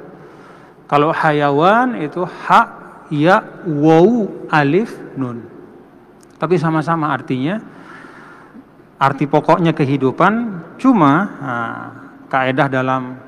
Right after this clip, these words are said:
bahasa Arab itu ziyadatul mabna tadullu ala ziyadatil makna. Jadi kalau ada dua kata yang punya makna yang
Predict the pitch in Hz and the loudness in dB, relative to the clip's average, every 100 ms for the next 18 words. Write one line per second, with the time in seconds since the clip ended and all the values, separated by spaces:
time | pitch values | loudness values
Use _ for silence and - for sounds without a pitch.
0 | - - - 131 123 139 - 147 143 135 | -20 -20 -8 -4 -2 -2 -4 -4 -2 -2
1 | 143 135 202 226 - - - - - - | -4 -4 -6 -6 -16 -20 -20 -20 -20 -20
2 | - 143 123 147 156 139 131 135 131 - | -16 -14 -2 2 4 4 2 -2 -4 -2
3 | 139 123 120 139 143 131 123 117 123 156 | -2 -2 -6 -8 -4 -4 -4 -6 -4 -4
4 | 196 247 254 - - 135 123 143 131 135 | -2 -4 -8 -14 -6 -4 0 0 0 -2
5 | 120 113 123 123 113 104 117 127 123 117 | -2 -6 -4 -4 -6 -8 -6 -2 -2 -4
6 | 113 - 120 110 113 113 123 107 101 98 | -10 -6 -6 -6 -8 -8 -12 -12 -12 -14
7 | - - - - - - - - - _ | -20 -20 -20 -20 -20 -20 -20 -20 -20 _
8 | - 160 156 151 190 156 151 151 135 151 | -2 0 2 2 2 2 2 0 0 0
9 | 147 139 139 139 - - - - 175 196 | 2 2 2 -2 -12 -18 -20 -2 2 2
10 | - 139 143 170 165 - - - - - | 2 2 2 0 -6 -18 -20 -20 -20 -20
11 | - - - - 135 147 147 139 160 156 | -20 -20 -20 -10 0 2 2 0 2 2
12 | 143 143 156 147 143 135 | 2 2 0 0 0 0